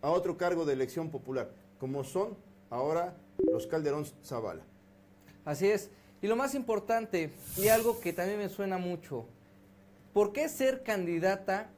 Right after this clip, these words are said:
Speaker 2: a la presidencia de la República cuando no ha tenido un ejercicio como tal de liderazgo político?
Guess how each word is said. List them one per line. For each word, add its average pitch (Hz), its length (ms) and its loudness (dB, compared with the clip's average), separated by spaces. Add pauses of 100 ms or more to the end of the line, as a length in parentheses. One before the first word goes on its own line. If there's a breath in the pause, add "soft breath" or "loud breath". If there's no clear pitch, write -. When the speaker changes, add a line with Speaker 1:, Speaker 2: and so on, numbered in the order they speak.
(100)
Speaker 2:
a 143 120 0
la 147 140 2
presidencia 180 540 -2
de 202 60 4
la 156 120 4
República 185 760 0 (1000)
cuando 180 400 4
no 214 180 4
ha 226 220 2
tenido 202 320 2
un 220 120 0
ejercicio 190 840 2
como 156 280 0
tal 185 460 0
de 147 160 0
liderazgo 160 600 2
político? 165 680 -4